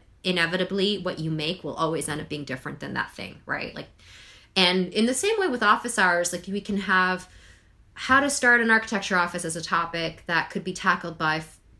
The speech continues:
twenty different people, and they're all gonna have a different answer to it. And the whole takeaway is that the person on the receiving end of that information or asking the question is going to en-, embody their own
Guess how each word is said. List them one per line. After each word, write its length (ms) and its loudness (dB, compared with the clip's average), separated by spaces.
twenty 340 0
different 380 -2
people, 520 -6
and 140 -4
they're 180 -4
all 140 4
gonna 100 -2
have 200 -4
a 40 -6
different 280 -8
answer 180 -8
to 160 -8
it. 220 -4
And 100 -6
the 60 -6
whole 340 -6
takeaway 680 -4
is 140 -6
that 360 0
the 80 -8
person 420 -2
on 100 -2
the 80 -6
receiving 480 -4
end 140 -6
of 80 -8
that 120 -4
information 760 -6
or 160 -4
asking 340 0
the 60 -8
question 480 -2
is 360 -2
going 360 2
to 300 0
en-, 160 -2
embody 680 2
their 200 -4
own 440 -4